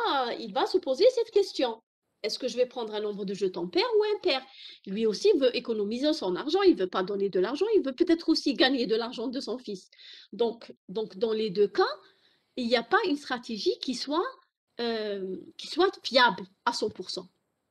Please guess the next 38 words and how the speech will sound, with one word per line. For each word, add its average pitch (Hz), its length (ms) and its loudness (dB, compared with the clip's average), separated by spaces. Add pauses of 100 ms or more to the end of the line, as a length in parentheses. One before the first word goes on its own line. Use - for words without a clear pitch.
(160)
Comme 202 180 -4
l'a 196 120 0
dit 294 160 8
votre 262 180 2
camarade, 175 480 -4
il - 40 -14
n'y 185 60 -6 (200)
a 180 60 -12 (180)
pas 277 100 0
une 294 100 0
stratégie 190 480 -6 (640)
qui 269 180 -4
soit - 220 -6
fiable 349 260 4
à 294 60 2
cent 285 160 -2
pour 233 200 -12
cent. - 160 -14 (540)
Et 262 120 0
dans 302 140 2
ce 320 160 0
cas-là, 247 440 -2 (300)
qu'est-ce 349 200 2
qu'on 220 180 -2
va - 200 -10
faire ? 403 380 -4 (440)
On 392 180 6
va 254 260 0 (160)
associer, 220 540 -6 (260)
qu'est-ce 403 180 4
qu'ils 269 180 2
vont 202 140 -4
faire 185 220 -6
ch-, - 160 -6 (340)
chacun 294 260 -4
d'eux ? 202 380 0 (1300)
Ils 294 140 6
vont 269 200 0